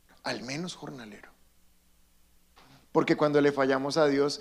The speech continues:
no importa el llamado que tengamos, queda lastimado. Queda lastimado.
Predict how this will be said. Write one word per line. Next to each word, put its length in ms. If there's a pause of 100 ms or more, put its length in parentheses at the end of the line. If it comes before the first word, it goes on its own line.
(280)
no 120
importa 420
el 200
llamado 720
que 120
tengamos, 800 (1080)
queda 240
lastimado. 640 (1600)
Queda 260
lastimado. 640